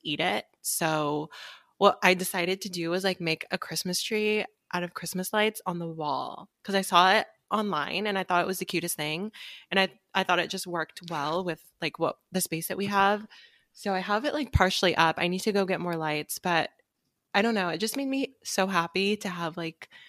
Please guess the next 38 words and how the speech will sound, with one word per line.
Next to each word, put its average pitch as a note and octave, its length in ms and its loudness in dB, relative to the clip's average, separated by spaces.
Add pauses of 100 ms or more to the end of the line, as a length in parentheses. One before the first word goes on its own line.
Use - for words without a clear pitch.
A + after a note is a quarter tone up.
(280)
Christmas F#3 380 -2
lights F#3+ 560 0
and, E3+ 220 -4
like, D#3+ 220 -10
garland D#3+ 500 -2
and D#3+ 140 -2
decoration D#3 640 -4
in D#3 120 -6
my D3 120 -4
apartment - 600 -6 (240)
for G3+ 160 4
the F#3 100 6
holidays, D#3 460 -2
'cause F#3+ 160 -6 (420)
it G#3 100 4
doesn't A3 180 6
even A3 260 4
feel E3 540 0 (380)
like E3 160 2
the E3 80 0
holidays, F3 560 0
but E3 240 4 (120)
just - 140 -6
having E3 300 0
the E3+ 80 -6
decoration E3 580 -2
kinda E3+ 220 0
made E3 180 -2
it - 100 -8
feel E3 180 0
a D#3+ 40 -2
little D#3+ 160 -2
bit D#3+ 140 -6
more, E3+ 260 -2
if G3 120 -4
that G#3+ 160 2
makes A#3 240 -6
sense. A#3+ 640 -4